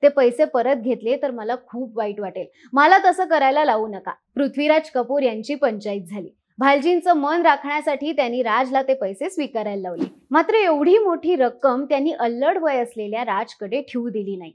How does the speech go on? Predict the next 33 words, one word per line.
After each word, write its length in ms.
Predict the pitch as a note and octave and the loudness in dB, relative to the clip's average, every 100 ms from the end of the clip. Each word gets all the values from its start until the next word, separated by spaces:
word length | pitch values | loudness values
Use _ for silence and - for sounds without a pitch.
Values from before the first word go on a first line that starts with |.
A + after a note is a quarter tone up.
| _ _ F#3+ | _ _ _
याच 300 | C4 C#4 E4 | 4 6 4
पैशातून 520 | C#4+ B3 A#3 C4+ D4 D4+ | 2 2 2 -2 -2 -2
त्याकाळी 400 | B3+ E4 C4 C#4+ | -2 0 -2 -2
मुंबई 400 | A#3+ A3 C4+ E4+ | -4 -4 -2 0
बाहेर 320 | F4 D#4+ D#4 | 0 0 -2
असलेल्या 480 | B3+ B3+ C4 C#4+ C#4+ | -4 -6 -6 -6 -8
चेंबूरला 640 | B3 A3+ B3 D4+ G#3 G#3 | -8 -6 -6 -6 -2 -4
त्यांनी 300 | C4 B3+ C#4 | -2 -4 -4
राजच्या 500 | A3 G3+ B3+ - D#4 | -4 -4 -4 -4 -6
नावावर 420 | B3 F#3+ G3 A#3+ | -4 -8 -6 -6
तीन 380 | C#4 - D#4 F#4 | -6 -6 -4 -2
एकर 280 | D4 B3+ A#3+ | -4 -4 -6
जमीन 340 | G#3 F#3+ G3 | -6 -10 -10
घेतली 340 | G3+ G#3 F3+ E3 _ _ - | -10 -10 -12 -20 _ _ 0
आणि 140 | C#4 | 2
मग 220 | D#4+ E4+ A#3+ | 4 2 2
याच 360 | B3 E4 C#4+ | 4 4 4
जागी 320 | B3 A3+ A3 | 0 0 -4
पुढच्या 360 | C#4+ B3+ - C#4 | -6 -8 -8 -10
काही 360 | C#4 A#3+ A#3 E4+ | -6 -6 -4 -2
वर्षात 420 | C4 F#3 G#3 A#3+ | -2 -4 -6 -6
राज 300 | A#3 A3 D#4 | -2 -2 -2
कपूरने 560 | - B3+ G3+ F#3 G3+ C4+ _ - | -4 -6 -8 -10 -12 -14 _ -4
स्वतःच्या 380 | B3+ C4+ C4+ C#4+ | -2 -2 -6 -8
हिमतीवर 640 | A3 A#3 A#3+ D4+ G#3 A#3 | -10 -10 -6 -6 -4 -6
एक 240 | - B3+ - | -4 -6 -8
स्टुडिओ 440 | - A#3 G#3+ C4 | -12 -10 -2 2
उभारला 380 | G#3+ F#3+ F#3+ F3+ - _ _ | 0 -2 -12 -14 -16 _ _
आणि 120 | B3+ | -2
त्याला 240 | C#4 C4+ D4 | 2 2 2
स्वतःचं 520 | C#4+ A3+ A#3 A#3+ C4+ | 0 -2 -4 -2 -4
नाव 240 | A3 G#3 A#3+ | -4 -6 -6
दिलं 300 | G3 G3+ | -6 -4